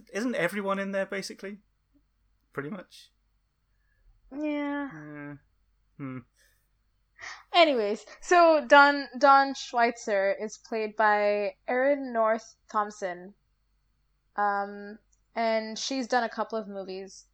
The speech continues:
Speaker 2: She's honestly only done three other movies. Um, Vampire Conspiracy, the Carmilla movie, which, um, you said also has something to do with vampires?
Speaker 1: I assume that it does, yeah. Carmilla came out in, like, eighteen nineties, I wanna say.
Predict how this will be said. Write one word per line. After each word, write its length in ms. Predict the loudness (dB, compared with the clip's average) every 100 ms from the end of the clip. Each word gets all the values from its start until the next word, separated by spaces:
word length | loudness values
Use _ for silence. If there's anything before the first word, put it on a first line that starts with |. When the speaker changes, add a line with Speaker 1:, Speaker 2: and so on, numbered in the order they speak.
| _
Speaker 2:
She's 240 | -10 -6
honestly 420 | -4 -4 -6 -6 -6
only 160 | -6
done 320 | -4 -6 -6 -14
three 160 | -8 -6
other 140 | -6
movies. 440 | -8 -12 -14 -14 -18 -20 -20 -20 _
Um, 560 | 0 2 2 -2 -8 -12 _ _ _ _ -20 0
Vampire 560 | 2 4 2 2 2
Conspiracy, 880 | 0 -8 -4 -4 -4 -8 -10 -12 -16 _ _ _ _ _ _ _
the 240 | 6 6 6
Carmilla 400 | 0 0 4 2
movie, 380 | 2 -6 -6 -6
which, 720 | -2 -2 -2 -8 -10 -10 -16 _
um, 420 | -6 -4 -6 -8
you 200 | -8 -8
said 500 | -8 -4 -2 0 0 -2
also 340 | -6 -6 -4
has 160 | -4 -4
something 300 | -8 -8 -6
to 80 | -4
do 100 | -4
with 100 | -4
vampires? 800 | -8 -6 -6 -6 -8 -14 -20 -14
Speaker 1:
I 120 | -8
assume 560 | -6 -6 -8 -6 -6 -6
that 120 | -6
it 80 | -4
does, 200 | -4 -2
yeah. 140 | -4
Carmilla 480 | -4 -8 -6 -4 -4
came 200 | -4 -8
out 140 | -6 -8
in, 100 | -8
like, 200 | -10 -8
eighteen 340 | -10 -8 -8 -6
nineties, 380 | -8 -8 -10
I 40 | -8
wanna 180 | -8 -8
say. 280 | -8 -8